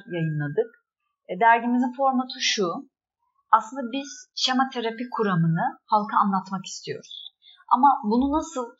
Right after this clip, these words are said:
keyifle ve bir çırpıda okuyabilecekleri yazılarla anlatabiliriz diye düşündük.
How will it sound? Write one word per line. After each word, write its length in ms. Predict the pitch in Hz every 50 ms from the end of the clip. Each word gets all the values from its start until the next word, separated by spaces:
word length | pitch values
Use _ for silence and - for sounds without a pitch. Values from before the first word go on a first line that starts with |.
| -
keyifle 440 | - 208 208 233 - - 196 175 170 - - - - - - - - -
ve 40 | 220 240 -
bir 100 | 277 277
çırpıda 440 | - - 277 247 - - 208 196 220
okuyabilecekleri 880 | 226 202 - 214 208 208 196 196 196 185 180 190 190 196 202 208 226
yazılarla 520 | 220 214 202 196 196 208 208 208 202 190
anlatabiliriz 720 | 175 175 175 175 170 185 185 170 170 170 160 160 147 - -
diye 160 | 151 147 -
düşündük. 500 | - - - - 160 151 - 269 269 269